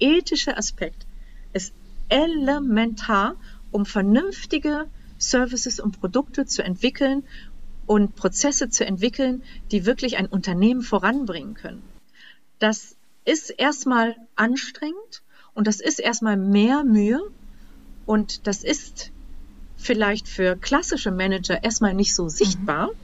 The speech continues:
Speaker 1: aber on the long term ist das einfach nur extrem wichtig, um wirklich einfach erfolgreich zu sein am Markt, ne?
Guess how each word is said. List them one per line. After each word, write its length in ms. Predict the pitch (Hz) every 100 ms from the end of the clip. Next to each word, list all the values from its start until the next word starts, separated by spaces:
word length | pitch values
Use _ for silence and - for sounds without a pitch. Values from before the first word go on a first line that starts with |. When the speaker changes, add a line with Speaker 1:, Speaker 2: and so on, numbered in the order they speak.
| - - - - - - - -
Speaker 1:
aber 380 | 208 196 185 - - - - - - - - - -
on 160 | 185 165
the 80 |
long 440 | 156 208 381 330 226
term 380 | - - - - - - - - - - - - - - - -
ist 300 | 254 - -
das 360 | 196 180 - - - - - - -
einfach 460 | 170 175 180 -
nur 360 | 180 165 160 156 - -
extrem 720 | - 180 - - 226 226 208
wichtig, 480 | 175 214 - 196 - - -
um 260 | 180 175 165
wirklich 580 | 175 165 156 - - - - - - -
einfach 280 | 165 165 -
erfolgreich 600 | - - 269 - 196 202
zu 140 | -
sein 320 | - 131 139 151
am 140 | 147
Markt, 340 | 151 165 -
ne? 140 | 160